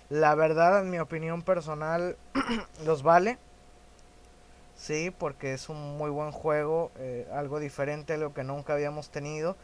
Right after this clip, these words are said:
El juego está en español, ya lo van a ver en el tutorial, así que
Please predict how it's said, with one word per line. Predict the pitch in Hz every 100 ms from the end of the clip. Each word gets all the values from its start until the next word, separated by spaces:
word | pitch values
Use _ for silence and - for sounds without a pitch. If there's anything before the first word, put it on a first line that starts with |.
| - - -
El | 123
juego | 147 143
está | 156 147
en |
español, | 151 - 131 135 156 175
ya | 143
lo | 139
van | 139
a | 139
ver | 143 143
en | 143
el | 110
tutorial, | 117 - 113 139 170
así | - 131
que | - 160 156